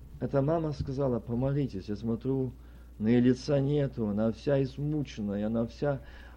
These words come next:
а, она вся истерзанная. А я говорю, "В чём проблема твоя?"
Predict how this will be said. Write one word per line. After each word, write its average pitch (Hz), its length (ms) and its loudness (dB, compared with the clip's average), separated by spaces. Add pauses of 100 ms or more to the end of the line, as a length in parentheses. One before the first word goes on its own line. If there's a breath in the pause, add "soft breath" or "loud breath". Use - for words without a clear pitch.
а, 139 240 2
она 160 180 6
вся 165 220 6
истерзанная. 135 920 4 (460 soft breath)
А 127 80 2
я 135 160 8
говорю, 131 180 6
"В 127 40 -8
чём 156 280 4
проблема 135 560 6
твоя?" 85 520 0